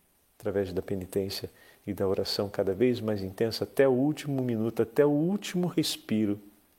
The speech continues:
Ela viveu assim e, de fato, tudo entregou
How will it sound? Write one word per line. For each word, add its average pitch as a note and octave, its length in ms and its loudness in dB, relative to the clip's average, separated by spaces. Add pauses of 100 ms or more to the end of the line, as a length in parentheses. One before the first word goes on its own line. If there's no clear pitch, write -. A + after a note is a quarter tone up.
(1700)
Ela A2+ 180 -2
viveu G#2 380 0
assim G2 340 -2 (460)
e, A#2+ 200 0
de A2 200 0
fato, B2+ 540 4 (320)
tudo G3 480 8
entregou D3 760 4